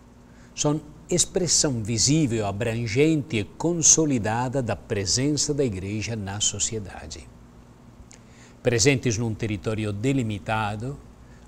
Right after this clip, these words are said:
as paróquias e suas comunidades são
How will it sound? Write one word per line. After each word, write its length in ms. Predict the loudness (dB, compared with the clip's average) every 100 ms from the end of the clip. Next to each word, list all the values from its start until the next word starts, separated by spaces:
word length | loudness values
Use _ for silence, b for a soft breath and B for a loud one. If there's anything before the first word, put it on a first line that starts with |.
| -12
as 160 | -6 -2
paróquias 640 | 2 4 4 2 -4 0
e 80 | 2
suas 320 | 2 2 -2
comunidades 1040 | -4 -4 -2 -2 -4 -6 -8 -6 -6 -6 -16 -4
são 280 | 0 2